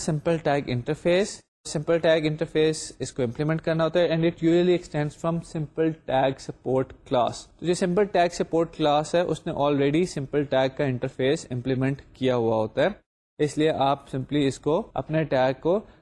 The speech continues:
سمپل ٹیگ سپورٹ کلاس سے انہیرٹ کروا لیتے ہیں۔ So یہ انہیریٹنس والا اسٹیپ آپ پہلے بھی کر چکے ہیں، جیسے جب ہم نے سرولیٹ بنانا تھا تو ایچ ٹی ٹی پی سرولیٹ ایک already written class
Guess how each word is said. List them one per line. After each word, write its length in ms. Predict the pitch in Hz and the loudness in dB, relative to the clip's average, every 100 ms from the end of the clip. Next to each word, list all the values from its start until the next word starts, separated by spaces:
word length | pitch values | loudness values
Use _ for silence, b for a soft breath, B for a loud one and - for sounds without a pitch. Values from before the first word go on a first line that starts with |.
| _ | _
سمپل 340 | 156 143 165 | -4 -2 -2
ٹیگ 240 | 156 139 135 | 0 0 0
سپورٹ 460 | - 135 131 135 - | -4 -4 -2 -2 0
کلاس 300 | 123 120 123 | 0 0 0
سے 140 | 165 | -2
انہیرٹ 500 | 175 131 127 120 120 | 0 -2 0 0 0
کروا 240 | 123 117 | -2 0
لیتے 220 | 117 113 117 | 0 -2 -4
ہیں۔ 120 | 117 | -6
So 280 | - - 208 | -6 0 4
یہ 140 | 208 | 4
انہیریٹنس 480 | 196 185 190 220 214 | 4 2 2 2 2
والا 140 | 196 | 0
اسٹیپ 280 | 190 185 175 | 0 0 0
آپ 120 | 165 | 0
پہلے 220 | 156 147 | 2 2
بھی 100 | 160 | 2
کر 120 | 170 156 | 2 0
چکے 240 | 160 160 | -2 -2
ہیں، 120 | 165 | 0
جیسے 260 | 156 143 151 | 0 0 0
جب 200 | 147 147 | 0 0
ہم 60 | |
نے 120 | 139 143 | 0 -2
سرولیٹ 580 | - 147 135 143 156 - | -2 0 2 2 0 -2
بنانا 340 | 139 127 123 | -2 0 0
تھا 180 | 127 143 208 - _ - | 0 -2 -2 -8 _ -6
تو 60 | |
ایچ 220 | - 151 156 | -2 -2 -2
ٹی 60 | |
ٹی 80 | 180 | -4
پی 100 | 190 | -2
سرولیٹ 400 | - 151 156 160 | 0 2 2 0
ایک 120 | 156 | 0
already 300 | 147 147 165 | 0 2 0
written 220 | 151 143 170 | 0 -4 -6
class 320 | 165 123 | -4 -2